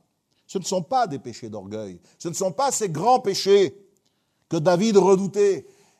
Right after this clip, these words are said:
et qui sous-entendent la connaissance et la transgression volontaire. Les péchés d'orgueil, toujours dans le Lévitique chapitre cinq, dix-sept et le livre des Nombres chapitre quinze,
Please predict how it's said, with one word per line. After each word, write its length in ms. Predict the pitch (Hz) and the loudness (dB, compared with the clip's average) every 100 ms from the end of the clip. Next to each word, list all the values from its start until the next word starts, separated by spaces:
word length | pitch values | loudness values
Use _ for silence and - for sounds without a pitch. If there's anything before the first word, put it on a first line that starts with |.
| _ | _
et 100 | 175 | -14
qui 140 | 156 180 | -10 -8
sous-entendent 720 | - 208 180 170 - 262 190 | -6 -6 -4 -2 0 0 4
la 140 | 170 | 2
connaissance 1080 | - 202 190 185 294 302 180 131 - - - _ _ _ _ _ _ _ _ | 4 2 2 0 2 2 0 -8 -12 -12 -16 _ _ _ _ _ _ _ _
et 100 | 165 | -4
la 100 | 170 | -4
transgression 840 | 151 170 190 151 139 160 - 233 214 | -4 2 2 2 -2 -2 -4 -6 -4
volontaire. 560 | 156 185 202 269 254 - - - | -4 -4 -2 -2 -2 -6 -14 -2
Les 160 | 202 | 0
péchés 460 | - 226 - - 220 | 0 -4 -4 -2 0
d'orgueil, 680 | 180 147 143 175 180 165 123 _ _ | 0 -2 -4 -2 -2 -4 -10 _ _
toujours 520 | - 247 190 254 233 160 | -6 -2 2 2 2 2
dans 340 | 185 185 156 - 117 | 2 2 -2 -10 -2
le 180 | 160 | 4
Lévitique 500 | 180 185 185 190 202 | 6 6 4 -2 -4
chapitre 440 | - 175 180 180 180 | 0 -2 -2 -4 -4
cinq, 420 | - 185 185 135 | -4 -4 -6 -8
dix-sept 580 | 151 175 185 190 - _ _ _ | -10 -4 2 2 0 _ _ _
et 100 | 143 | 4
le 80 | 165 | 6
livre 240 | 180 175 175 | 6 4 6
des 140 | 185 | 6
Nombres 360 | 190 208 180 135 | 8 6 4 -4
chapitre 460 | 170 160 180 156 | -8 -8 -6 -6
quinze, 720 | 175 190 202 175 110 87 82 | -4 -2 -2 -2 -8 -14 -18